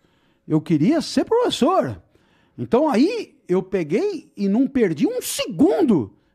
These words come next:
Eu falei, vou fazer pós-graduação em estrito senso, que é a condição necessária pra poder ser professor. E aí, o que tá fazendo? Mestrado. Vamos. É, né? E tal. Então, é,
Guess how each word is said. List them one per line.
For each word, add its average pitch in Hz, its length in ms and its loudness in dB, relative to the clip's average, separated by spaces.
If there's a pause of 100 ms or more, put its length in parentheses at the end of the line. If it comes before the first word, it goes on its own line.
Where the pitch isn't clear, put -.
Eu 143 60 -12
falei, 143 320 0 (160)
vou 143 140 -2
fazer 156 360 -4
pós-graduação 151 680 -2
em - 40 -2
estrito 175 300 -8
senso, 160 300 -6
que - 120 -6
é 285 40 -2
a 196 100 0
condição 208 540 -4
necessária 240 640 -4 (260)
pra 165 160 -2
poder 240 460 -2 (180)
ser - 240 0
professor. 339 600 -2 (260)
E 185 100 0
aí, 330 360 2 (140)
o - 120 -14
que 415 100 0
tá 392 140 0
fazendo? 247 240 2
Mestrado. 185 640 0 (140)
Vamos. 165 320 0 (1400)
É, 185 920 0
né? 277 240 0 (160)
E 151 100 -2
tal. 180 360 0 (140)
Então, 170 500 0 (240)
é, 151 280 0